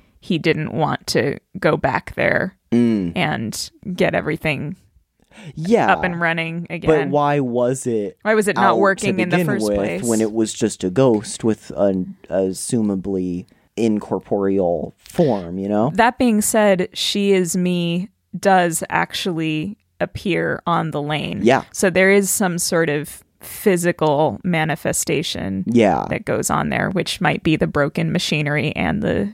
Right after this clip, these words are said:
Speaker 1: "She is me" written
Speaker 2: Yeah.
Speaker 1: on the floor.
Speaker 2: I just, I, I, I never realized it, but I do love that trope of, like, the machinery gets, like, electronics and so on and
Speaker 1: Yeah.
Speaker 2: so forth get messed up. There was also, I totally forgot to put this in my notes,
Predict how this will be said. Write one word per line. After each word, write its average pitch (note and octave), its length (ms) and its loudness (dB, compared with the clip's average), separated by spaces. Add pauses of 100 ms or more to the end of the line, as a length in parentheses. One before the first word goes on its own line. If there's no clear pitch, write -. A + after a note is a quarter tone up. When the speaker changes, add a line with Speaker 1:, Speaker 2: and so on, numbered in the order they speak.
(120)
Speaker 1:
"She - 300 -2
is - 200 -2
me" D#3 460 -4
written G#3+ 180 2
Speaker 2:
Yeah. F#3 180 4
Speaker 1:
on F#3 140 0
the - 60 -6
floor. - 500 -2
Speaker 2:
I - 120 -2
just, F3+ 220 2
I, D3 180 6
I, A2+ 300 4
I A#2+ 340 2 (260)
never C#3+ 240 4
realized G2+ 580 -2
it, - 80 -10
but A2+ 120 2
I A2 100 6
do A2+ 180 2
love F#2+ 540 2
that E2+ 280 0
trope D#2 580 0
of, D2 260 -2
like, C2+ 500 -6 (160)
the G#2 140 -4
machinery G2 600 0
gets, - 380 -4 (140)
like, F#2+ 440 0 (280)
electronics A2+ 920 0
and G#2+ 140 -2
so G2+ 180 2
on - 80 4
and - 100 4
Speaker 1:
Yeah. G#2 240 4
Speaker 2:
so F#3 60 -2
forth G2 360 -2
get F#2+ 220 2
messed F#2+ 360 -2
up. D#2+ 300 0 (320)
There D#3+ 120 2
was G3 140 2
also, D#4 720 0
I F3 140 -2 (560)
totally D4+ 340 4
forgot D3 260 0
to - 60 -12
put D#3+ 120 -2
this E3 140 -6
in C#3+ 40 -2
my B2+ 120 2
notes, B2 380 -2